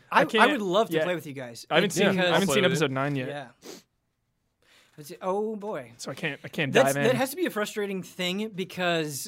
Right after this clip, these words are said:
Speaker 2: It's been
Speaker 1: like
Speaker 2: nice 'cause somehow I've dodged all public opinion on it.
Speaker 1: Really?
Speaker 2: Which is really
Speaker 1: That's what I was
Speaker 2: nice.
Speaker 1: going to say, 'cause
Speaker 2: It's
Speaker 1: the public
Speaker 2: still
Speaker 1: opinion is, has been a tidal wave.
Speaker 2: Yeah, there's still a fog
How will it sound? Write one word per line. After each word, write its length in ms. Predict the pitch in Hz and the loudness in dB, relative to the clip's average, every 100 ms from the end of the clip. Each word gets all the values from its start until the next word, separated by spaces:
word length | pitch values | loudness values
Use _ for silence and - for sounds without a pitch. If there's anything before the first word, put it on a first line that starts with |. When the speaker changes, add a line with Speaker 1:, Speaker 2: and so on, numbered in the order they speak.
| - | -10
Speaker 2:
It's 300 | 175 151 143 | 0 2 4
been 120 | 247 | 2
Speaker 1:
like 60 | 233 | 2
Speaker 2:
nice 280 | 226 220 | 2 2
'cause 180 | - 202 | 0 -2
somehow 360 | - 214 220 226 | 0 0 2 4
I've 140 | 196 156 | 4 4
dodged 360 | 180 175 139 | 4 4 0
all 260 | - 170 180 | -6 -2 -2
public 360 | 175 180 170 - | 0 0 0 -4
opinion 360 | - 196 190 | -2 0 0
on 160 | 117 104 | 0 -8
it. 80 | 104 _ _ | -16 _ _
Speaker 1:
Really? 480 | 156 196 262 190 131 | -2 4 6 4 2
Speaker 2:
Which 140 | 151 | 2
is 160 | 160 143 | 4 2
really 360 | 139 175 214 175 | 4 8 10 10
Speaker 1:
That's 20 | |
what 80 | 226 | 6
I 40 | |
was 100 | 214 | 4
Speaker 2:
nice. 60 | 180 | 2
Speaker 1:
going 140 | 202 | 0
to 40 | 180 | 0
say, 300 | - 226 165 | 0 0 4
'cause 140 | 190 170 | 4 4
Speaker 2:
It's 80 | 180 | 2
Speaker 1:
the 40 | |
public 180 | 208 208 | 2 2
Speaker 2:
still 180 | 208 233 | 4 6
Speaker 1:
opinion 300 | 233 208 185 | 6 6 4
is, 280 | 165 175 151 | 0 -4 -4
has 160 | 160 156 | -6 -6
been 160 | 156 170 | -2 -4
a 40 | |
tidal 360 | 151 220 247 175 | -4 -2 -2 0
wave. 100 | 175 | 2
Speaker 2:
Yeah, 180 | 220 170 | 4 4
there's 240 | 160 147 | 2 0
still 340 | - 220 196 | 0 2 2
a 40 | 170 | 0
fog 680 | - - 196 214 196 165 | -4 -2 0 2 2 0